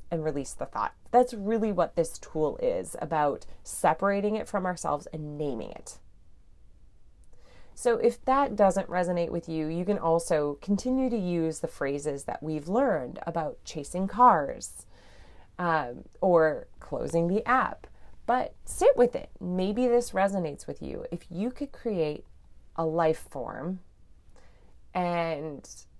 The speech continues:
name some of these unsupportive thoughts,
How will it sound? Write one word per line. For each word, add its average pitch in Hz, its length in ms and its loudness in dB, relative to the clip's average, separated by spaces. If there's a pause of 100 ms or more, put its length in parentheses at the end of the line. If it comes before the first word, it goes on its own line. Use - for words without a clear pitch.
(680)
name 170 840 0 (440)
some 185 400 -2
of 170 200 0
these 151 380 -6 (960)
unsupportive 175 920 0
thoughts, - 1040 -8